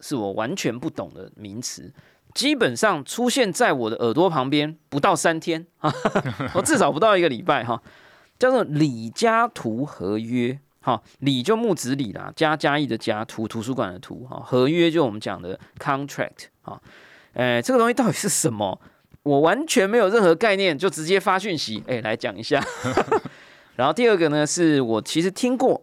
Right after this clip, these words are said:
啊，也曾经一度想加入过，但来不及的，叫 Flamingo 道。今天呢，我们就特别邀请了一位资讯法的专家来跟我们好好聊聊这两个有趣的单字。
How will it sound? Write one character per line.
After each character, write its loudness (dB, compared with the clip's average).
啊， 0
也 0
曾 -4
经 -2
一 -2
度 2
想 -4
加 2
入 2
过， 2
但 0
来 -2
不 -6
及 -14
的， -12
叫 -4
Flamingo -4
道。 -2
今 0
天 2
呢， 4
我 6
们 -2
就 4
特 2
别 2
邀 4
请 -6
了 -4
一 -4
位 0
资 -4
讯 -2
法 -8
的 -10
专 -4
家 -2
来 -2
跟 -4
我 -
们 -4
好 0
好 2
聊 0
聊 2
这 -6
两 -4
个 -6
有 -6
趣 -2
的 0
单 -2
字。 -8